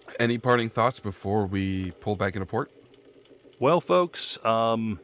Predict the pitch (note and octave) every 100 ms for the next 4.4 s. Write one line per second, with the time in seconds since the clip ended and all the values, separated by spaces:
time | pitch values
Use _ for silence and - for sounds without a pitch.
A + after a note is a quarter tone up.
0 | - - - A#2+ - D3 E3 D3+ D#3 -
1 | C#3 C#3 - F#2+ A2 - - _ _ _
2 | - F#3+ A3+ - F2+ F#2+ D#3+ B2+ G2+ -
3 | F#2+ F2 F#2+ F2 - A2 A2 A2 B2 -
4 | - F#3 F2+ D2+